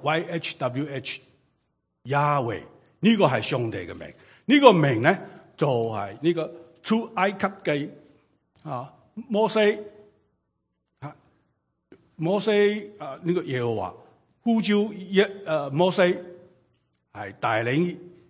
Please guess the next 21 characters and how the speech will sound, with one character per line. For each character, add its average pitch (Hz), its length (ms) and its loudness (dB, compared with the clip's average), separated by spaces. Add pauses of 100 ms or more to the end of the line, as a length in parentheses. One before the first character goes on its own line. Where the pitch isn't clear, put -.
以 147 200 -4
色 147 140 -4
列 120 160 -8 (120)
人 87 120 -12 (400)
出 - 260 -2
埃 180 140 2
及 175 100 -4 (1000)
嗰 165 160 -2
陣 151 120 -2
呢， 143 300 -4
呢 170 120 2
個， 147 380 -4 (800)
啊， 139 460 -14
摩 165 160 4
西 180 120 2
問 110 540 -2
耶 117 140 -6
和 110 140 -4
華， 85 140 -12 (840)
問 120 200 -6
神 110 400 -10